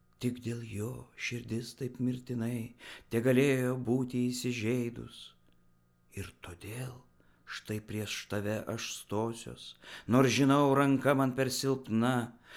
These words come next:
bet lyg žaibo žvilganti liepsna, dega pyktis sielos įžeistosios. Miesto mūrus persmeigti įstengia,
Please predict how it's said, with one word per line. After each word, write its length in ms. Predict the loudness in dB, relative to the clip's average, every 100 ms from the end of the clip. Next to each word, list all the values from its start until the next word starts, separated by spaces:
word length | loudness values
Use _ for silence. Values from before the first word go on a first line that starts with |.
| -16
bet 280 | 4 4 6
lyg 200 | 4 4
žaibo 560 | 4 6 8 6 4 2
žvilganti 920 | 0 -2 4 4 4 2 0 -2 -2
liepsna, 840 | -2 -2 -4 2 2 2 0 -8 _ -20 -20 -16
dega 680 | -12 4 8 8 8 4 -2 -2
pyktis 600 | 2 4 2 -6 -8 -6
sielos 760 | -6 -2 4 4 4 -2 -4
įžeistosios. 1300 | -4 -2 0 -2 -6 0 2 2 -2 -12 -14 -14 -20 _ _ _ _ _ _
Miesto 560 | -4 2 2 2 0 0
mūrus 600 | 4 4 4 2 -2 -6
persmeigti 840 | -4 6 6 6 -2 0 0 2 2
įstengia, 840 | 2 0 4 4 6 4 4 2